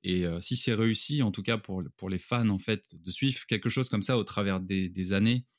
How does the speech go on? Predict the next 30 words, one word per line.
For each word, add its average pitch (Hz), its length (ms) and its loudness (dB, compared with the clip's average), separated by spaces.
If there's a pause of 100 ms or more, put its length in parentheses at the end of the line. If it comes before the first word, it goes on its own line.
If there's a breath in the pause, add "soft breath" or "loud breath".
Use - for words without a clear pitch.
(360 soft breath)
des 101 120 0
jeux, 117 400 2 (420 soft breath)
et, 92 240 0
et 104 40 2
voir 110 260 -2
tous 127 100 -2
ces 127 200 2
héros 120 340 4
se - 100 -6
rejoindre 113 480 2
pour, 92 320 -6
euh, 85 220 -4
vaincre 98 240 -4
un 104 60 0
même 98 180 4
ennemi 101 280 4
ou 104 140 0
quelque 95 240 -10
chose, 117 300 -6
c'est, 85 160 -6
c'est 90 320 -8
généralement 95 640 0
exceptionnel, 95 720 -6
euh, 87 180 -6
en 82 160 -12
termes 90 220 -6
d'émotion, 92 420 -2
parce 87 180 -10
que, 90 120 -16
bah, - 180 -16